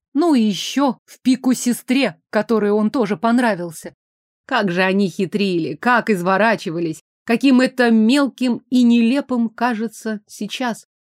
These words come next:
Она одержала победу. Лонс Авельс стал ее законной добычей, и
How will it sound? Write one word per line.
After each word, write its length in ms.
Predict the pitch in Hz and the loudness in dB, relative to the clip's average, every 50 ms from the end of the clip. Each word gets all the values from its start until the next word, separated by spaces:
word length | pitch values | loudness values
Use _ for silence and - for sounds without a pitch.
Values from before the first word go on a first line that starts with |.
| _ _ _ | _ _ _
Она 260 | - 214 214 214 220 | -2 0 2 4 4
одержала 560 | 214 220 214 269 262 240 240 254 233 220 208 | 4 2 2 0 0 0 0 2 2 2 0
победу. 520 | 214 - 220 208 202 185 202 202 190 170 175 - _ _ _ _ _ | -2 0 -2 -2 0 0 -2 -4 -4 -6 -8 -12 _ _ _ _ _
Лонс 460 | - 208 240 247 240 233 220 - - - _ | 0 2 4 4 4 2 0 -2 -6 -10 _
Авельс 460 | - 247 269 269 214 214 185 165 - | -2 0 0 2 0 0 -2 -4 -8
стал 400 | - - - - 226 226 233 226 | -14 -16 -6 -2 0 2 2 2
ее 400 | 202 185 190 214 214 185 226 233 | 0 0 -2 -2 0 2 2 0
законной 720 | 220 175 180 196 196 - - - 208 214 208 202 202 202 196 | 0 0 -2 -4 -4 -4 -2 0 0 2 2 2 2 0 0
добычей, 640 | 185 196 196 175 185 180 160 - - 160 151 147 - | 0 -2 -2 -2 -2 -4 -6 -6 -6 -6 -6 -6 -6
и 260 | - 247 254 262 240 | -6 -4 -2 -2 -4